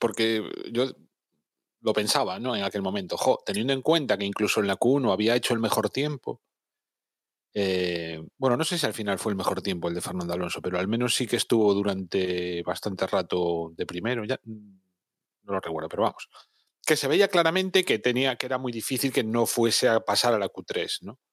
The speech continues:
Tendría que haber sido algo gordo, con lo cual, no sé, a mí me daba la sensación de que podría haber utilizado uno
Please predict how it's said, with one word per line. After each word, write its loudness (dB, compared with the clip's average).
Tendría 0
que 2
haber 2
sido 0
algo 0
gordo, -2
con 0
lo 0
cual, 2
no -4
sé, 0
a 0
mí -4
me -4
daba 2
la 0
sensación -2
de -2
que -2
podría 0
haber 2
utilizado 0
uno 2